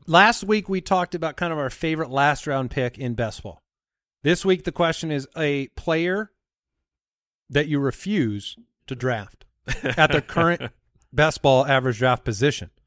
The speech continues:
Speaker 1: So no matter how many times you see that name fly across the board when you're playing best ball, which if you're new to that, that is just a,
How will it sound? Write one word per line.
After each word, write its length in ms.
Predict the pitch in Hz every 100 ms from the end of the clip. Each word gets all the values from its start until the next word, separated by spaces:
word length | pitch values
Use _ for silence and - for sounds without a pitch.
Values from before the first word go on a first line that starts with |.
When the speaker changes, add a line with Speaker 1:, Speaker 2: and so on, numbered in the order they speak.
| _ _ _ _
Speaker 1:
So 200 | - 123
no 80 | 123
matter 460 | 143 156 151 143 -
how 140 | 156
many 160 | 175 175
times 320 | 170 165 156
you 60 | 151
see 160 | - 165
that 180 | 156
name 380 | 151 165 139 135
fly 240 | - 139 139
across 360 | - 151 131
the 60 | 131
board 460 | 117 156 123 117 - _ _ _ _ _
when 220 | 135 135
you're 80 | 131
playing 420 | - 156 143 135
best 300 | 131 156 -
ball, 240 | 104 104 123
which 180 | 123
if 160 | 135 123
you're 100 | 131
new 200 | 143 156
to 180 | 151 156
that, 280 | 143 147 -
that 140 | 143
is 140 | 139 123
just 260 | 147 -
a, 200 | 139 123